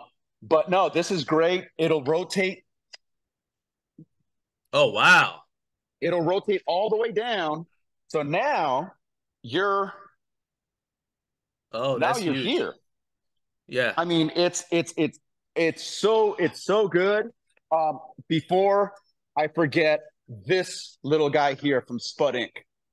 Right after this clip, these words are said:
Speaker 2: Hey, shout
Speaker 1: I
Speaker 2: out to
Speaker 1: don't,
Speaker 2: Spud
Speaker 1: I,
Speaker 2: Ink.
Speaker 1: I don't know what they refer to this,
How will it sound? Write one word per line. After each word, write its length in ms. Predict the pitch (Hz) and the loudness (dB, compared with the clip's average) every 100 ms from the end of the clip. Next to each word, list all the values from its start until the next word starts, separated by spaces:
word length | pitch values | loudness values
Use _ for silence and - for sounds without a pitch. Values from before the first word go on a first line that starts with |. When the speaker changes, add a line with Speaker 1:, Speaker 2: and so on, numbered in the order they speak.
| - | -2
Speaker 2:
Hey, 360 | 151 185 170 | 2 4 4
shout 200 | 139 156 | 4 4
Speaker 1:
I 40 | 160 | 4
Speaker 2:
out 20 | |
to 60 | 208 | 4
Speaker 1:
don't, 80 | |
Speaker 2:
Spud 240 | 190 160 160 | 0 0 2
Speaker 1:
I, 140 | 180 | 2
Speaker 2:
Ink. 140 | 147 - _ _ _ _ _ _ | 2 -6 _ _ _ _ _ _
Speaker 1:
I 100 | 170 | -2
don't 220 | 214 226 214 | 0 0 0
know 140 | 202 | 0
what 360 | 156 117 165 - _ _ - | -2 0 -2 -2 _ _ -8
they 200 | 156 180 | -2 0
refer 480 | 185 - 180 190 185 | 0 0 2 2 0
to 100 | - | -10
this, 560 | 156 160 202 - - _ | -4 0 0 -4 -18 _